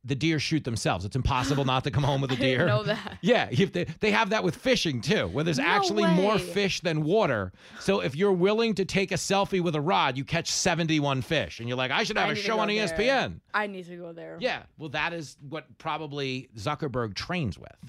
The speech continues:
Speaker 2: Yeah.
Speaker 1: You know, so he's probably is gonna cry if he gets hit. But
Speaker 2: I'd
Speaker 1: then,
Speaker 2: still love to see
Speaker 1: of
Speaker 2: it.
Speaker 1: course, and Elon's like a, a, a, a dumpy pothead. I love him, but I'm saying he's like a dumpy
Speaker 2: At least
Speaker 1: pothead.
Speaker 2: he's, like, bigger.
Speaker 1: He's a bigger, chunky
Speaker 2: I'm sure he
Speaker 1: guy.
Speaker 2: could throw a punch.
Speaker 1: But he's also at an age where if you're carrying that kind of belly, you could have a trigger heart attack.
Speaker 2: How old is he?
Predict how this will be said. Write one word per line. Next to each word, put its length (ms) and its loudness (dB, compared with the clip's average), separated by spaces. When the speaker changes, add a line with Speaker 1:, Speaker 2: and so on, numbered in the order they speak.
Speaker 2:
Yeah. 500 -6
Speaker 1:
You 140 -2
know, 180 0
so 240 -2
he's 320 -4
probably 600 -2
is 120 -4
gonna 220 -6
cry 320 -4
if 140 -4
he 80 -8
gets 240 -10
hit. 340 -6
But 140 -4
Speaker 2:
I'd 120 2
Speaker 1:
then, 80 0
Speaker 2:
still 100 0
love 180 -10
to 100 -20
see 120 -14
Speaker 1:
of 100 -6
Speaker 2:
it. 20 -14
Speaker 1:
course, 360 -4
and 120 -4
Elon's 400 0
like 140 -4
a, 220 -2
a, 120 -2
a, 140 0
a 40 -2
dumpy 380 -2
pothead. 480 0
I 60 -2
love 240 0
him, 200 -8
but 140 -6
I'm 80 -2
saying 220 -4
he's 80 -2
like 80 -6
a 60 -4
dumpy 260 -2
Speaker 2:
At 80 -4
least 120 2
Speaker 1:
pothead. 120 -2
Speaker 2:
he's, 100 -2
like, 300 -8
bigger. 600 -2
Speaker 1:
He's 200 0
a 40 -2
bigger, 320 -2
chunky 420 -4
Speaker 2:
I'm 40 -4
sure 160 -2
he 60 -2
Speaker 1:
guy. 80 -4
Speaker 2:
could 100 -6
throw 160 -4
a 20 -8
punch. 460 -14
Speaker 1:
But 80 2
he's 140 2
also 280 2
at 60 2
an 100 0
age 220 0
where 100 -4
if 80 -6
you're 120 -6
carrying 420 -2
that 160 -2
kind 140 -2
of 80 -6
belly, 260 0
you 80 -2
could 100 -4
have 160 0
a 60 -4
trigger 400 -4
heart 240 -2
attack. 440 -4
Speaker 2:
How 180 -10
old 120 -12
is 120 -16
he? 240 -20